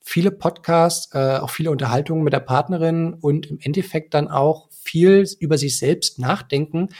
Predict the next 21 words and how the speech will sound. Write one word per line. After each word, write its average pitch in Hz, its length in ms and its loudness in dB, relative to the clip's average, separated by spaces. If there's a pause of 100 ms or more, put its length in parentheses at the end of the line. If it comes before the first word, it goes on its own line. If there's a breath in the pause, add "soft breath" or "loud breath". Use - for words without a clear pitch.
(240 loud breath)
hat - 160 -6
mich 160 160 -6
irgendwann 165 240 2
zu - 120 -6
dem 156 140 -2
Entschluss 139 400 -6
gebracht, 147 540 -4 (120)
dass 127 180 -4
ich 135 100 -4
dachte, 147 540 -2 (380)
"Falco, - 220 -6
was 127 180 0
machst - 220 -6
du 196 40 0
hier 143 120 2
eigentlich? 120 300 -6
Du 120 100 -8
bist - 420 -4 (160)
kein 147 220 -2
Konzernmensch. 127 920 -2 (540)
Du, 139 360 2